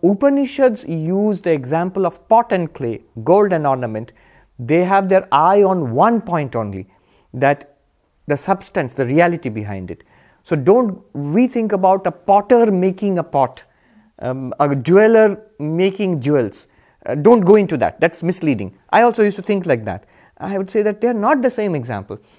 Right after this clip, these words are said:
but they are the same example as far as the reality is concerned. Just as the rope is the only reality, not the snake, not the crack in the ground, not the discarded garland. The, uh,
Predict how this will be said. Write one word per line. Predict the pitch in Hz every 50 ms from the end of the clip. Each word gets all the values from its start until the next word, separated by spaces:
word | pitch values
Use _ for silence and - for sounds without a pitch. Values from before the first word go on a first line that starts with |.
| _ _ -
but | 147 170 170 147
they | 165 185
are | 208 233 262
the | 254 233 254
same | 240 - 214 214 214 208
example | 190 180 190 202 214 208 214 208
as | 180 170 170 -
far | - 196 185 180
as | 175 190 190 - _ _ -
the | 143 135
reality | 127 143 165 185 190 185 170 - 170
is | 143 -
concerned. | - 135 110 107 - - 98 98 117 _ _ _ _ _
Just | - 151 175 190 190 -
as | 196 185
the | 165 160 147 139
rope | 151 175 196 190 190
is | 175 160
the | 147 143 -
only | - 185 233 285 302 311 302 311 269
reality, | 214 196 175 160 139 117 104 - 101 - _ _ _ _ _ _ _ _ _ _ _ _ _ _ -
not | 127 139 165 202 202 196
the | 226 220
snake, | 220 - 208 185 185 185 185 - _ _ _ _
not | 127 131 147 175 185 185
the | 196
crack | 185 - 185 185 185 180 -
in | 185 175
the | 170
ground, | 160 160 160 156 156 160 170 - _ -
not | 127 131 156 180 180
the | 185 175
discarded | 170 156 151 - - 170 156 151 156 147 135
garland. | 139 139 135 135 131 131 143 - _ _ _ _ _ _ _ _ _ _ _ _ _ _ _ _ _ -
The, | 127 139 131 131 131 131 131
uh, | 120 120 117 92 104 123 127 127 127 127 123 123 120 120